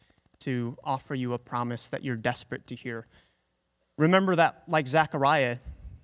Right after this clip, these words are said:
that often happens at times in places and through people that we wouldn't really expect or want. But here's how Zechariah's story goes. By casting lots,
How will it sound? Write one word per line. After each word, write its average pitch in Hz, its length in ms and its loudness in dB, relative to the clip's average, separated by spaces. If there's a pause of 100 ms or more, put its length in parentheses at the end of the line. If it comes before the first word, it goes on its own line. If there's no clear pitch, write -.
(240)
that 143 240 0
often 143 360 0
happens 127 640 -4
at - 240 -2
times 127 640 -4 (540)
in 147 140 0
places 123 840 -4 (320)
and 127 220 -4
through 143 260 0
people 135 340 -4
that 120 140 -2
we 120 80 -4
wouldn't 127 280 -2
really 120 260 -4
expect - 680 -10 (300)
or 135 320 -2 (160)
want. 123 420 -10 (1900)
But 180 120 0
here's 233 180 0
how 180 340 4 (580)
Zechariah's 143 640 6
story 120 340 -2
goes. - 400 -6 (720)
By 139 160 4
casting 180 500 -2
lots, 147 600 -4